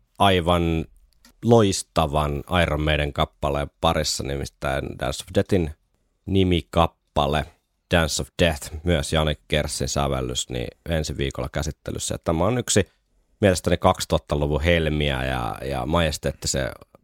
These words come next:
upea, mm, vähän tämmönen, viitattiin tähän siirtolapuutarhameininkiin, niin vähän tämmöistä samanlaista folk horror tunnelmaa tässä Dance of Deathissä on ehkä havaittavissa. Sitten ensi jaksossa.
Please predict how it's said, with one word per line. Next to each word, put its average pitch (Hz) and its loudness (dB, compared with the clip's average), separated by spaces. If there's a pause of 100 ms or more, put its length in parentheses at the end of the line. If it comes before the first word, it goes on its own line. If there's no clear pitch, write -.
(160)
upea, 65 -4 (440)
mm, 82 -4
vähän 143 2
tämmönen, 147 2 (460)
viitattiin 113 2
tähän 95 2 (600)
siirtolapuutarhameininkiin, 76 0
niin 57 -10 (120)
vähän 98 -2
tämmöistä 113 2
samanlaista 104 2
folk - 2
horror 76 2
tunnelmaa 67 0
tässä - -8
Dance 73 -4
of - -16
Deathissä - -6
on - -8
ehkä - -10
havaittavissa. - -6 (640)
Sitten 80 -4 (340)
ensi 113 4
jaksossa. - 0